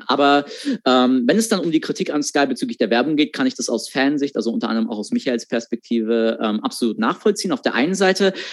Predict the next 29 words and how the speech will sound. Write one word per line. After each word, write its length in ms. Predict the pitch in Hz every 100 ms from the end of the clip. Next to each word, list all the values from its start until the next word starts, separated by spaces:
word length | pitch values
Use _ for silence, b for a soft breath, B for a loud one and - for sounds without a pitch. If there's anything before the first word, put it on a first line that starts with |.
| B
auf 120 | B -
der 120 | 147
anderen 280 | 165 165 135
Seite 300 | 147 156 131
habe 120 | 135
ich 80 | 139
es 100 | 143
aber 100 | 135
nicht 160 | 131
unbedingt 320 | 131 117 110
anders 280 | 110 101 98
erwartet. 500 | 104 92 104 - 214
Nicht, 280 | 165 - -
weil 100 | 262
ich 100 | 247
ein 80 | -
Problem 280 | - 123 110
mit 100 | 104
Sky 240 | - 98
habe. 280 | 120 170 170
Ich 160 | 135 -
kenne 220 | 120 139
dort 220 | 147 143
niemanden. 580 | 147 147 143 143 143 135
Ich 220 | 110 - -
habe 240 | 117 -
nichts 240 | 147 - -
gegen 220 | 143 143
Sky. 480 | - 143 135 135